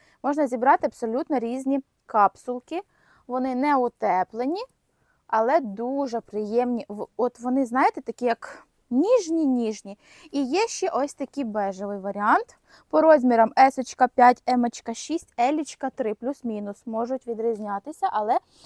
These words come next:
наповненість лоту буде ось така. Також і затяжечки, тобто абсолютно різний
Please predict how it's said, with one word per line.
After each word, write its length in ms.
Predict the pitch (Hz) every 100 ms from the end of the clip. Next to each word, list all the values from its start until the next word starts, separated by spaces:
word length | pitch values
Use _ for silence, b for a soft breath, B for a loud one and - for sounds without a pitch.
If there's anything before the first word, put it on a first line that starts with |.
| b
наповненість 560 | 226 - 285 320 254 -
лоту 240 | 247 -
буде 240 | 208 226 233
ось 180 | 208 -
така. 320 | 202 - - b b b b b b b _
Також 380 | 240 220 196 -
і 160 | 311 285
затяжечки, 840 | 330 - 349 381 392 359 - 254
тобто 280 | - 330 - -
абсолютно 840 | - - - 311 294 359 294 233
різний 540 | 214 247 294 262 220